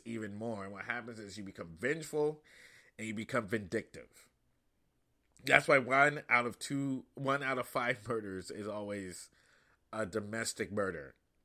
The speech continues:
Because when someone fucks with someone in the house, it goes straight to the heart, right? "How dare you betray me?" And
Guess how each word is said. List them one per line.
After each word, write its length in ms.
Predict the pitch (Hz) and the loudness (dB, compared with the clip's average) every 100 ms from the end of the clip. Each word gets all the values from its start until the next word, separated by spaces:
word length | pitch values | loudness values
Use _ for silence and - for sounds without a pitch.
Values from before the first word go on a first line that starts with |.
| _ _ _ _ _ | _ _ _ _ _
Because 260 | 104 107 110 | -4 2 2
when 140 | 101 | 2
someone 360 | 98 139 143 143 | 2 2 2 -4
fucks 300 | - 139 135 | 4 4 4
with 120 | 131 | 0
someone 300 | 143 127 123 | 0 0 -4
in 120 | 113 | -6
the 80 | 98 | -2
house, 640 | 107 127 147 170 - - _ _ _ _ _ _ _ _ _ _ | 2 2 0 -4 -8 -16 _ _ _ _ _ _ _ _ _ _
it 120 | 120 110 | -6 0
goes 260 | 117 98 | 0 0
straight 360 | - - 117 - | -6 -4 -6 -4
to 100 | 110 | -6
the 80 | 95 | -4
heart, 300 | 98 78 - _ _ _ _ | -4 -4 -10 _ _ _ _
right? 340 | 90 110 135 - _ _ _ _ _ _ _ _ _ - _ _ _ | 2 2 2 -4 _ _ _ _ _ _ _ _ _ -12 _ _ _
"How 320 | - 151 139 107 | -4 -2 -2 -2
dare 280 | 131 147 151 | 8 10 10
you 160 | 123 104 | 8 -2
betray 380 | 92 - 98 90 | -4 0 -2 -2
me?" 220 | 69 - _ _ _ _ _ _ _ _ _ _ - _ _ - _ | -10 -18 _ _ _ _ _ _ _ _ _ _ -20 _ _ -20 _
And 480 | 160 165 160 165 139 | 4 6 6 2 -6